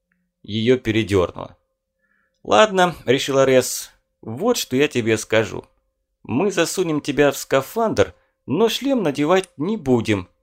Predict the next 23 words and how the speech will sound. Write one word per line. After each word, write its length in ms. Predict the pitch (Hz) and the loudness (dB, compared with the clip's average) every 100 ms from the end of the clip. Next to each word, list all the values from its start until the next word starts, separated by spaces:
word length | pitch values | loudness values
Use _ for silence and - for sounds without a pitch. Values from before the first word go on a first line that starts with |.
| _ _ _ - | _ _ _ -14
Я 280 | 277 294 | -6 -4
научу 420 | 190 208 214 - 170 | 0 -2 -2 -6 -6
тебя, 360 | 101 98 92 - _ | 2 2 2 -2 _
как 280 | - 120 - | 4 6 6
его 120 | 110 | 0
закреплять, 640 | 107 120 131 139 110 90 117 | 2 0 -4 -2 0 0 -2
идет? 420 | 127 277 277 _ _ _ _ _ | -4 -4 -6 _ _ _ _ _
Иначе 480 | - 104 170 208 - | -4 -2 0 -2 -2
ты 120 | 113 | -4
не 140 | 131 156 | -4 2
покинешь 520 | 180 - 107 104 - | 0 0 -4 -4 0
мой 140 | 104 | -2
корабль». 520 | - 107 101 95 95 - _ _ _ _ _ _ - | 2 4 6 4 -2 -6 _ _ _ _ _ _ -6
Рот 320 | 104 214 233 | -2 0 -2
ее 160 | 208 135 | -2 -2
сжался 480 | - 131 165 156 | 2 2 2 -2
в 100 | 143 | -4
плотную 560 | _ 104 95 - 120 110 | _ 0 0 0 -4 -2
линию. 360 | 104 82 - - _ _ _ _ _ _ _ _ _ | -2 -4 -10 -20 _ _ _ _ _ _ _ _ _
«Да», 440 | 95 98 127 123 - | -20 0 2 2 0
выдавила 480 | 113 117 113 110 107 | -4 -2 2 4 4
Марли. 460 | 113 110 110 - _ _ _ _ _ | 2 0 -2 -4 _ _ _ _ _
«Да». 560 | - - - 120 - | -20 -20 -2 4 4